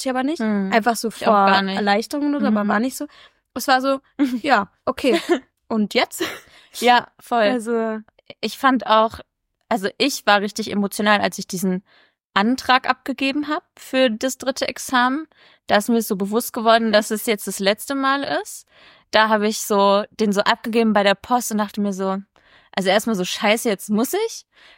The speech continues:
Speaker 2: Aber auch irgendwie war ich so, „Boah, krass, das ist so alles hochgekommen von den ganzen Semestern, dass es jetzt so das letzte Mal ist.“ Aber das war ja vor drei Monaten, also das war ja
Speaker 1: Okay, nee, das hatte ich gar nicht. Bei mir war's
Speaker 2: Hm.
Speaker 1: eher so, eine Freundin von uns,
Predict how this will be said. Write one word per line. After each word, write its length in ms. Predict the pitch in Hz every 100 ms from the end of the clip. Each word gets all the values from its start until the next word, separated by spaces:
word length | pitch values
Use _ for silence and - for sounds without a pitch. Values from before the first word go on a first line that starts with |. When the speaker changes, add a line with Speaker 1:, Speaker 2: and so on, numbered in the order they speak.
| _ -
Speaker 2:
Aber 220 | 214 -
auch 140 | 220 -
irgendwie 340 | 247 254 247
war 140 | 226 220
ich 100 | -
so, 120 | 220
„Boah, 280 | 190 208 208
krass, 400 | - 214 - -
das 180 | 214 214
ist 60 |
so 60 | 202
alles 300 | 208 208 -
hochgekommen 520 | 220 - 214 202 190
von 140 | 196 190
den 140 | 185
ganzen 420 | 190 196 196 190
Semestern, 500 | 185 196 208 - 196
dass 160 | 190 190
es 80 | 190
jetzt 160 | 180
so 60 | 190
das 140 | 190 196
letzte 280 | 208 -
Mal 260 | 214 233 247
ist.“ 240 | 302 - _ - - _ _ _
Aber 180 | - 185
das 180 | 175 -
war 100 | 175
ja 80 | 170
vor 160 | - 165
drei 140 | 170
Monaten, 400 | 175 175 - 165
also 180 | 170 165
das 180 | 165 165
war 140 | 180 175
ja 220 | 175 190 _ 226
Speaker 1:
Okay, 280 | - 208
nee, 140 | 190 180
das 160 | 196 226
hatte 120 | 202
ich 60 | -
gar 120 | 185
nicht. 140 | 196
Bei 60 | 220
mir 180 | 226 262
war's 180 | 254 196
Speaker 2:
Hm. 80 | 190
Speaker 1:
eher 280 | 262 262
so, 220 | 254 262 262 _ _ _
eine 80 | 220
Freundin 380 | - 240 240 262
von 220 | 269 262
uns, 440 | 269 294 - -